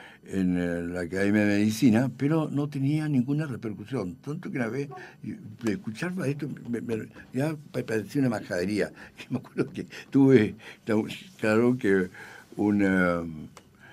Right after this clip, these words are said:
eh, eh, fue, fue una, una, eh, no, tal vez debí, no debía haberte, digamos, dicho tal cosa, pero dije, "Mire, todo esto, ese, todo esto,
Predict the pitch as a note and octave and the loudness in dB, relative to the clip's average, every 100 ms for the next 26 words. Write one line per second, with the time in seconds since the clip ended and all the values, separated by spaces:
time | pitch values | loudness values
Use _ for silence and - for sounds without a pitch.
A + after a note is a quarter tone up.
0 | - _ - G2 F#2+ F2+ - F#2+ F2+ F2 | -20 _ -18 -8 -4 -2 0 0 2 0
1 | F2 E2+ E2+ - - C3 A2 A2 F2+ - | 0 -2 -4 -8 0 2 0 -4 -8 -2
2 | A#2 B2+ A#2 G#2+ G2 F#2+ F#2 F2+ F2+ F2 | 2 4 6 6 4 4 2 -2 -6 -8
3 | E2 - - - - - - - F#2 F#2+ | -12 -16 -20 -20 -20 -20 -20 -14 -2 2
4 | F#2 F2 F2+ F2+ F2+ E2+ E2+ - - - | 2 0 -2 -4 -6 -8 -10 -14 -16 -16
5 | - - - - _ G2 A#2+ C#3 C#3 C3 | -18 -18 -20 -20 _ -6 0 2 2 2
6 | C3 B2+ D#3+ C3 B2 B2+ A#2+ C3 B2+ A#2+ | 4 8 8 10 10 12 10 10 10 10
7 | C3+ B2+ A2+ A2+ A2+ A2 G#2+ G2+ G2 G#2 | 10 8 8 8 6 4 0 2 2 4
8 | G#2+ G#2 F#2+ F#2+ - - - G#2+ B2+ B2+ | 4 4 2 -6 -18 -18 -4 4 4 6
9 | G#2+ F#2 F2+ G#2 A#2+ A#2 G2 G#2 A2+ A2+ | 0 0 0 0 0 0 2 4 4 4
10 | A2 A#2+ - C3+ D3+ D3+ D3 B2+ B2 C3 | 6 6 4 0 -2 -2 -2 -2 -4 -8
11 | - - C#3+ D3 D3 | -12 -10 -8 -8 -6